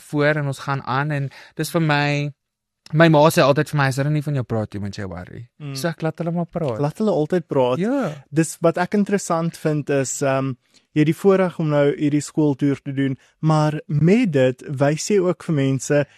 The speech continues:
Speaker 2: jy kan een honderd en dertig persent jouself wees.
Speaker 1: Yes.
Speaker 2: Wanneer het jy laat gaan? Wanneer was jou transition periode waar jy net was van,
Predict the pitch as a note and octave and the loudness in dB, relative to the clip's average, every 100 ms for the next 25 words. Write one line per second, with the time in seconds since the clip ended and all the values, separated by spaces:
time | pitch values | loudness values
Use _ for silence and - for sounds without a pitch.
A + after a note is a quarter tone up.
0 | _ - D3+ - E3+ F3+ C#3+ D3 D3+ - | _ -2 -2 -2 -2 -2 0 0 -2 -4
1 | D3 C3+ B2 B2 C3 - C#3 C#3 C3 B2+ | -4 -2 -2 -2 -4 -6 -6 -2 -2 -2
2 | C3 - - C3 B2+ B2+ - - A2 A2+ | -4 -4 0 0 0 -2 -6 -8 -8 -10
3 | G2+ - - - - - D3+ A3+ A#3+ E3+ | -12 -14 -16 -18 -14 -2 2 2 2 0
4 | D3+ D3+ - - D3 C#3 C#3+ G3 F#3+ D#3 | 2 0 -2 -4 -4 -2 -2 0 0 0
5 | D3 D3 C#3+ C3+ C3 - C#3 - B2+ C3 | -2 0 -2 0 -4 -4 -8 -6 -6 -4
6 | C3 C3+ C#3 D#3 D3 D3 D3+ | -4 -4 -4 -6 -6 -4 -6